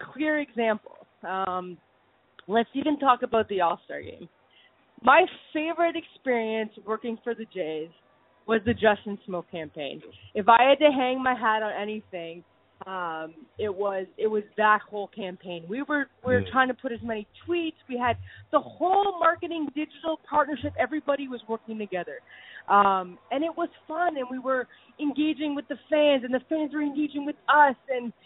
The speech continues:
Speaker 1: people were wearing the T-shirts. And did everybody who got votes deserve to be in the All-Star Game?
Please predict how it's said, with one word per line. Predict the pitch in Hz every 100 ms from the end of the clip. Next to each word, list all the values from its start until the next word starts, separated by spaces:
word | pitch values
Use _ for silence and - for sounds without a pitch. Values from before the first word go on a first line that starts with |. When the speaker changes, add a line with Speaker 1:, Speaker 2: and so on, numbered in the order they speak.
| _ -
Speaker 1:
people | 339
were | 339 320
wearing | 320 330 311
the | - -
T-shirts. | 339 - 311 262 - -
And | 294 277 - - - - -
did | 349 294
everybody | 330 381 359 339 349 330 311
who | - 311 -
got | 254 247 -
votes | 247 269 - _
deserve | 254 202 247 269 -
to | 262
be | 247 247
in | 240
the | 220
All-Star | 202 196 _ 175
Game? | - 143